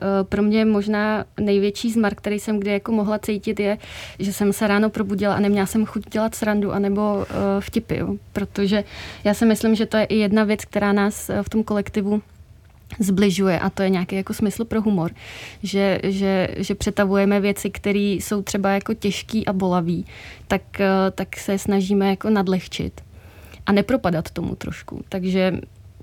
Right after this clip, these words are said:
eh, takže, eh, je to znát, si myslím, v těch našich jako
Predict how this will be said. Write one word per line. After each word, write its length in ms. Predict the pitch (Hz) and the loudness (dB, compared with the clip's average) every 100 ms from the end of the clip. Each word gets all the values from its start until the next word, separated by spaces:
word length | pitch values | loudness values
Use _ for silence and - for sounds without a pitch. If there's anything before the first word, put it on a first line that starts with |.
| - - - - - - - - | -20 -20 -20 -20 -20 -18 -8 0
eh, 540 | 196 190 190 180 - - - | 4 4 4 0 -4 -10 -4
takže, 640 | 208 180 202 202 202 202 | -4 0 0 2 2 2
eh, 280 | 143 185 190 | 0 0 2
je 120 | 202 | 2
to 120 | 196 208 | 0 0
znát, 260 | 214 220 | 0 0
si 80 | 220 | 0
myslím, 280 | 190 180 180 | -2 -2 -4
v 40 | |
těch 120 | - 190 | -4 -2
našich 320 | 185 - 190 | -2 -4 -8
jako 420 | 190 196 190 185 | -6 -2 -2 -2